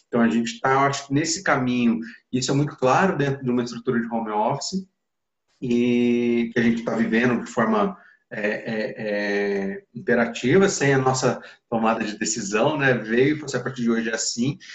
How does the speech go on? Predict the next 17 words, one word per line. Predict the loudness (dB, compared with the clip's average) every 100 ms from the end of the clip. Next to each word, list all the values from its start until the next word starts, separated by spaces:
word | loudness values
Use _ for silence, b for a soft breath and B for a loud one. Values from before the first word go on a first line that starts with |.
| B -4
E | 0
a |
gente | 2 0
vê | 2 0
empresas, | 2 0 2 0 0
né, | 2 2 2 B _ -2
que | 0 0 -4
antes | 0 2 2 -2
não | 0 2 2
tinha | 0 -2 0 0
nenhum | 2 0 2 2
relacionamento | 2 0 -2 -2 -2 0 0 0 -2 -6
com, | -2 2 4 4 4 2 2
ne-, | 0
ne-, | 0 0
nenhuma | 2 2 2 2 0
i-, | -4 -4